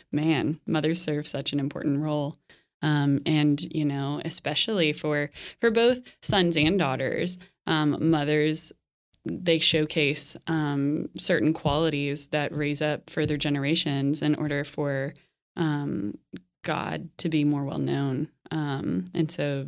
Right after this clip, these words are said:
they, they interact at a very, like, deep level at a very early age.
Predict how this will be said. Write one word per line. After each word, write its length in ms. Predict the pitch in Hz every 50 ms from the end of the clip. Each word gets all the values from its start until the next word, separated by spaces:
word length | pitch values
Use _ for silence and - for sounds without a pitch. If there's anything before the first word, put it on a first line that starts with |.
| 156 170 -
they, 340 | 143 139 143 143 143 - 143
they 460 | 139 160 156 151 147 147 147 - - 165 _ _ _ _ _ _ _ _ _ _ _ - - _ _ _ _ _ - - -
interact 520 | - 175 165 160 151 147 143 135 - - -
at 80 | -
a 80 | 147 151
very, 260 | 151 156 156 151 143
like, 180 | 147 147 143 -
deep 240 | 143 135 131 - -
level 420 | 131 117 - - - - 190 - -
at 80 | 165
a 60 | 160 147
very 240 | 151 131 127 -
early 240 | - - - - -
age. 320 | - - - - - -